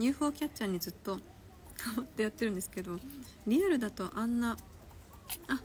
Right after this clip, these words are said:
宇野沢さんもありがとうございます。こんばんは。遅くにありがとうございます。リアルだとユーフォーキャッチャーそんな得意じゃないんですけれども、龍が如くの世界だと意外と取れて、猫ばっかり集めてました。うん。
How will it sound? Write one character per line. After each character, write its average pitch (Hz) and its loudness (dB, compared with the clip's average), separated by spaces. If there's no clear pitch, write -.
宇 240 4
野 277 10
沢 320 10
さ 320 8
ん 311 10
も 311 10
あ 302 10
り 320 8
が 339 6
と 294 2
う - 4
ご 262 2
ざ 254 2
い 254 2
ま 254 2
す。 - -8
こ 311 2
ん 311 6
ば 320 4
ん 320 6
は。 320 4
遅 262 -2
く 302 2
に 285 4
あ 269 2
り 285 4
が 294 4
と 269 -2
う 247 0
ご 254 0
ざ 254 -2
い - 2
ま 247 -2
す。 - -14
リ 277 6
ア 330 6
ル 247 4
だ 214 2
と 190 0
ユ 220 4
ー - 6
フ 240 2
ォ 240 4
ー 233 0
キ 247 -2
ャ - 0
ッ 233 -4
チ - -2
ャ 190 4
ー 190 0
そ 214 -2
ん 208 0
な 208 -2
得 220 -2
意 226 4
じ 214 2
ゃ 202 0
な 202 0
い 202 0
ん 196 -2
で 196 -4
す - -6
け 196 -4
れ 190 0
ど 190 -2
も、 190 0
龍 302 8
が 269 2
如 247 0
く 220 -2
の 208 0
世 214 -4
界 196 -2
だ 185 -2
と 185 -2
意 196 0
外 226 4
と 226 -2
取 226 0
れ - 0
て、 175 -2
猫 226 2
ば 190 2
っ 190 -2
か - -2
り 180 0
集 185 -6
め 170 0
て 170 -8
ま 170 -6
し - -12
た。 - -16
う - -2
ん。 180 -2